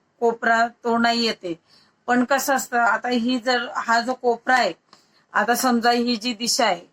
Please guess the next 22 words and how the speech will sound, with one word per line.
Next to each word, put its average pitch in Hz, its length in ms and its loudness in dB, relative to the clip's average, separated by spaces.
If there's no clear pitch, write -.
ठीक 247 160 -6
आहे, 247 140 2
आता 202 220 0
ही 240 220 2
कुठली 240 500 0
आहे? 240 80 -2
ईशान्य 247 480 0
दिशा 220 260 -2
आहे. - 200 -10
मग 233 80 0
exactly 262 540 2
कोपरा 262 460 2
जरी 285 300 2
ईशान्य 262 360 2
दिशा 247 300 -2
असेल, 240 380 0
तरी 262 200 2
पण 240 320 2
आपल्याला 233 500 2
वस्तू 233 400 0
ठेवताना 240 600 2
किंवा 226 440 2